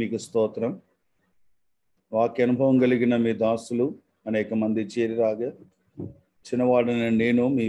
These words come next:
పక్షాన నిలబడి ఉన్నాను. దయతో కనికరించండి, చదవబడిన మాటలను దీవించండి, చదవబోయే మాటలు కూడా మీరు ఆశీర్వదించండి.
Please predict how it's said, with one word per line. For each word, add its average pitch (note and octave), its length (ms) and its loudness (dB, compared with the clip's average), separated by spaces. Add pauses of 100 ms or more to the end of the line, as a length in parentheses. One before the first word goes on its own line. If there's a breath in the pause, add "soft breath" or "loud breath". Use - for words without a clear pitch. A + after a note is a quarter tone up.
(120)
పక్షాన A2+ 420 -2
నిలబడి A2 400 0
ఉన్నాను. A2+ 260 -2 (1120)
దయతో C3 240 2 (120)
కనికరించండి, C#3 680 2 (140)
చదవబడిన B2 440 2 (140)
మాటలను A2+ 480 0
దీవించండి, A2 600 -2 (1200)
చదవబోయే C#3 460 4 (120)
మాటలు A#2+ 300 0 (120)
కూడా A2+ 180 4 (240)
మీరు A2 240 0
ఆశీర్వదించండి. G#2+ 800 -4